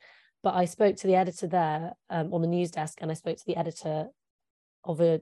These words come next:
of the diary desk at The Standard, and both of them said, "Do you have an N C T J?" And I was like, "Oh, like, I don't, I don't have an N C T J. Is that really gonna be a barrier for me? Do I really need it?" Because I've had these commissions,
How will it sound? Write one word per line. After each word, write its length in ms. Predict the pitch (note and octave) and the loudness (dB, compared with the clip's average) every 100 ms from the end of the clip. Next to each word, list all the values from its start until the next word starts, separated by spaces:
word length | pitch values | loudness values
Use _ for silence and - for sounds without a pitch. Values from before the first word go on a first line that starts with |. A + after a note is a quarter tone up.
| _ - | _ -4
of 180 | F3+ | -4
the 60 | E3 | -2
diary 320 | F#3 E3+ D#3 | 0 2 2
desk 280 | D3+ D3 - | -2 -8 -10
at 80 | - | -10
The 40 | |
Standard, 400 | - D#3+ D#3 D3+ | -6 -6 -6 -6
and 140 | D#3 - | -8 -2
both 240 | F3+ F3 | 0 0
of 80 | E3+ | -4
them 160 | D#3 | -4
said, 340 | D#3 D#3 D3 - _ | -4 -6 -8 -10 _
"Do 80 | F#3+ | -2
you 160 | E3+ E3 | 0 0
have 140 | D#3+ | 0
an 60 | D#3 | -2
N 120 | D#3 | -4
C 140 | - E3 | -6 -8
T 180 | E3 | -6
J?" 280 | D#3 D#3 D3 - - _ - | -4 -6 -6 -14 -20 _ -10
And 100 | F3+ | -8
I 40 | |
was 120 | F3+ | -6
like, 160 | F3+ - _ | -8 -10 _
"Oh, 300 | B3+ C4 C#4+ B3+ | 4 6 8 8
like, 160 | A3 G#3+ | 6 6
I 60 | |
don't, 340 | G#3+ A3 A3 - | 6 6 6 4
I 80 | G#3 | -2
don't 180 | G#3+ G#3 | 0 0
have 160 | G3 | -2
an 80 | F#3 | 0
N 120 | F#3 | -2
C 120 | E3+ F3+ | -4 -4
T 160 | F#3+ | -2
J. 280 | F3 F3+ F#3 | 2 4 4
Is 80 | F#3 | 4
that 140 | G3+ | 2
really 200 | G3+ G3 | 4 4
gonna 140 | F#3+ F#3+ | 4 4
be 80 | |
a 40 | F#3+ | 2
barrier 360 | F#3+ F3 E3+ | 2 2 0
for 120 | E3+ E3+ | -4 -6
me? 280 | D#3 D#3 - - _ - | -2 -4 -6 -20 _ -2
Do 100 | F#3+ | 4
I 60 | F3+ | 6
really 220 | F#3 F#3 | 6 4
need 220 | F3 E3+ | 4 2
it?" 180 | E3 E3 _ _ _ - | 2 0 _ _ _ -14
Because 200 | F#3 F3 | -6 -2
I've 140 | E3+ | -2
had 220 | F3+ F#3+ | -2 -2
these 160 | F#3+ E3+ | -2 -4
commissions, 560 | F#3 E3+ E3+ E3+ E3 | -4 -4 -4 -6 -6